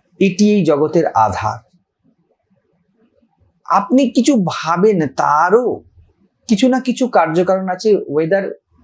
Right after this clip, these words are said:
আপনি জানেন সেটা অথবা না জানেন, কার্যকারণই জগৎ এগিয়ে চলে। কিছুটা আমরা বুঝি, আমরা, আমাদের মনে হয় যতটা আমরা না বুঝলাম সেটা অকারণ, কিছু অকারণ নেই। এখানে কার্যকারণের শৃঙ্খলা চলে, সেই জন্য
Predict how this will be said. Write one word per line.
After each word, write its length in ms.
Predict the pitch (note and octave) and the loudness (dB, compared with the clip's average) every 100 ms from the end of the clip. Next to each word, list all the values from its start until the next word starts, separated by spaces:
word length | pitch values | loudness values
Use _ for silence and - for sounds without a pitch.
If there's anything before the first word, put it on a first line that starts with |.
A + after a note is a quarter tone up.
| _ _ _ _ _ | _ _ _ _ _
আপনি 260 | - - C3+ | -12 -4 -2
জানেন 360 | A2+ C#3 F3+ G#3 | 0 0 0 -2
সেটা 300 | G#3+ G#3+ - - | -2 -2 -4 -4
অথবা 420 | - A3 A#3+ G#3 | -4 -2 0 -2
না 220 | C#3 A#2 | -4 -10
জানেন, 400 | G#2 G2+ A2 A#2 _ _ _ _ | -12 -18 -18 -20 _ _ _ _
কার্যকারণই 840 | - A3 G#3+ C4 A3+ F#3+ G#3+ A#3+ G3 | -2 -2 0 -2 0 -2 0 -2 -2
জগৎ 320 | F3+ G#3+ - _ _ _ _ _ _ - | 0 0 -2 _ _ _ _ _ _ -4
এগিয়ে 360 | C#3+ C#3 C#3+ | -2 0 -2
চলে। 300 | C3 G#2 - | -2 -2 -4
কিছুটা 480 | A2+ - - G#3+ A3 | -6 -12 -2 0 2
আমরা 160 | A3 A3 | 0 0
বুঝি, 320 | G3+ G3 A3 | -2 -2 -2
আমরা, 300 | F#3 F3+ D#3 | -2 -2 0
আমাদের 280 | F3 F3 F#3 | 0 -2 -4
মনে 180 | F#3 | -4
হয় 80 | G3 | -4
যতটা 220 | F3+ F3+ | -4 -4
আমরা 140 | F#3+ F#3+ | -4 -2
না 200 | F3+ F#3 | 0 -2
বুঝলাম 300 | F#3 F3+ F3+ | -4 -8 -10
সেটা 180 | D3+ D3+ | -4 0
অকারণ, 380 | C#3 D3 C#3+ | 0 0 -4
কিছু 320 | C3 F3 - G#3+ | -6 -10 -2 -2
অকারণ 420 | D#3+ D3 C3 E3+ | 0 -4 -6 -10
নেই। 180 | - - - - - - | -14 -16 -20 -20 -20 -4
এখানে 260 | G3 C#4 C#4+ | 0 0 -2
কার্যকারণের 680 | D#3+ E3 G3 B3 B3 C4 | -2 -2 -2 0 0 0
শৃঙ্খলা 640 | C4 - A#3+ B3 A#3 G3+ - | -2 -4 -8 -8 -10 -8 -8
চলে, 300 | - - - _ _ _ | -8 -12 -14 _ _ _
সেই 160 | - F3 | 0 2
জন্য 440 | G3+ A3 B3+ - | 2 0 -4 -6